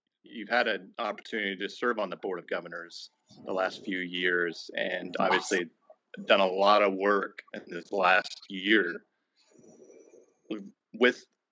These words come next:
the directives that were released this week, can you kinda give a behind the curtains peek of the motivation from the board to, to make these directives,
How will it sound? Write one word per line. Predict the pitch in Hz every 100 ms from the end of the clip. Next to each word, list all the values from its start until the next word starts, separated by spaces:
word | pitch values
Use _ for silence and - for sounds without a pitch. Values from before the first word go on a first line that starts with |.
| _ -
the | 113
directives | 104 110 113 120 110 98
that | 107
were | 95
released | 92 92 95 87 - - - - -
this | 101 -
week, | 107 98 104 - - _ _ _ - - - - - - - -
can |
you | 107 -
kinda | 135 127
give | 117 120 110 - - - _ _ - - -
a |
behind | 110 107 110 104
the |
curtains | - 110 101 -
peek | 117 107
of | 98
the |
motivation | 98 127 117 113 113 - 101
from | 98 95
the |
board | 85 98 95 92 87 - _ _ _ -
to, | 113 110
to | - - 107
make | 107 110 107 -
these | 113 90
directives, | 101 92 - - 90 85 -